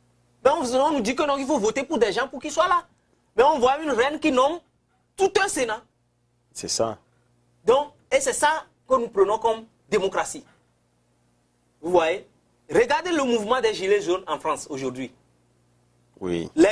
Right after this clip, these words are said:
Speaker 1: Gilets jaunes sont en train de réclamer l'arbre à palabre aujourd'hui en
Speaker 2: C'est
Speaker 1: France.
Speaker 2: ça.
Speaker 1: Ce que Macron refuse de leur donner.
Speaker 2: Et ils croient qu'en allant, euh, euh, au Tchad pour prendre de l'argent et leur donner, ils vont se taire.
Speaker 1: Eh, bien sûr.
Speaker 2: <laughs>
Speaker 1: Et maintenant, ils continuent.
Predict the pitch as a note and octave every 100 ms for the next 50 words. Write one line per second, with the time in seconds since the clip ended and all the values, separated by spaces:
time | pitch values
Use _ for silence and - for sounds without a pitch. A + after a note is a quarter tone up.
0 | G#3 D#3+ A#3 D#4+ C4+ D#3+ B3 C#4+ D4+ B3+
1 | B3+ B3 G3+ G#3 G#3 B3+ B3 C4 G#3+ C4
2 | D#4 - D4+ A#3 G#3+ A#3 E3+ F3+ D3+ D3
3 | D#3+ - _ _ _ _ - D#3 - E3
4 | F2+ - _ _ _ _ _ _ - -
5 | A#3 D#4+ C4 G#3+ D4 A#3 A#3+ - F4+ A#3
6 | G#3 F#3+ F3+ D3 C#3 - _ _ _ _
7 | _ A2+ A#2 B2+ B2+ C3+ B2 C3+ B2+ B2+
8 | A#2 A2+ B2 B2 G#2+ - F#2+ F#2 - G2
9 | F2 - F#2+ G2 D3 C3 A2+ G2+ B2+ B2
10 | B2+ A2 A2 G#2+ G#2+ A2 A2+ A2 G#2+ A2
11 | G#2+ A#2+ A#2+ A#2+ A2+ A2+ G2+ B2+ B2 G3+
12 | D3+ F3+ B3 A#3 - D#3+ - - F#3 -
13 | - A3+ G3 G#3+ A3+ F#3+ F3+ G3+